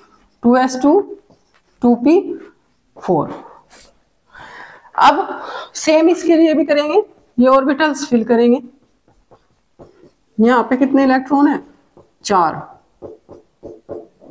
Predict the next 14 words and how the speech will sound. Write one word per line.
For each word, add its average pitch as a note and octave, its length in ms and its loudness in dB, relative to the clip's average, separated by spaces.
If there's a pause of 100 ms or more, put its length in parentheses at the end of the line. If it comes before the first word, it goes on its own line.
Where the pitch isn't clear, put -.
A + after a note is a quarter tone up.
(1300)
टू G#3 140 2
पी C#4+ 280 0
फ़ोर। - 540 -8 (480)
अब C4 120 4
हम D4+ 200 0
क्या D4+ 160 0
करेंगे? D4+ 400 2
water C#4 320 0
molecule C4+ 460 2
में B3 120 0
देखेंगे, D#3 420 -2 (420)
in C#4 180 4 (800)
water A#3 360 2 (580)
molecule। E3 500 2